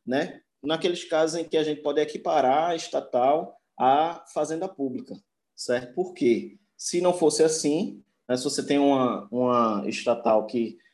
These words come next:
é, desenvolve atividade econômica ou ela está,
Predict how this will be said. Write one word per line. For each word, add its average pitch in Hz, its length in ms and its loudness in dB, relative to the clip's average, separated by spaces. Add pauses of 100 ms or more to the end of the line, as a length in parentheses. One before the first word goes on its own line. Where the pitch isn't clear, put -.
(200)
é, 107 480 4
desenvolve 117 460 2
atividade 113 400 2
econômica 120 760 2
ou 147 160 6
ela 147 260 6
está, 120 520 -4